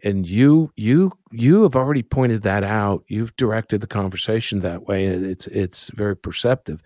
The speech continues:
that I truly believe we're destroying uh, our microbiome and causing a lot of our problems. We're probably never going to totally get away from that. Listen, uh,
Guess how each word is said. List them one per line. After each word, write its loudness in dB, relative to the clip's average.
that 0
I 0
truly 2
believe 0
we're 4
destroying 0
uh, -2
our -2
microbiome -2
and -8
causing -2
a 0
lot -2
of -6
our -8
problems. -6
We're 4
probably 4
never 2
going 2
to 2
totally 0
get 2
away 2
from -2
that. 0
Listen, 2
uh, -6